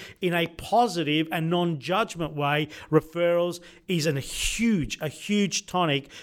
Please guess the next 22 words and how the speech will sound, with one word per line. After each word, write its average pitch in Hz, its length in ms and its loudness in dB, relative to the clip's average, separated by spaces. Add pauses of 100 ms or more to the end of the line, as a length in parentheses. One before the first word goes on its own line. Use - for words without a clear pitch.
for - 120 -6
your 151 240 2
success 151 640 0
into 160 360 0
the 143 100 2
future. 151 520 -2 (380)
So 185 380 2
it's - 220 -6
not 240 240 2
just - 340 -2
as 208 220 0
important 190 480 0
to 185 60 -8
be 180 120 0
receiving 180 500 0
referrals, 175 500 -2
but 143 140 -2
being 165 260 -2
really 180 260 4
clear 202 500 0
with 139 160 -2
those 156 340 0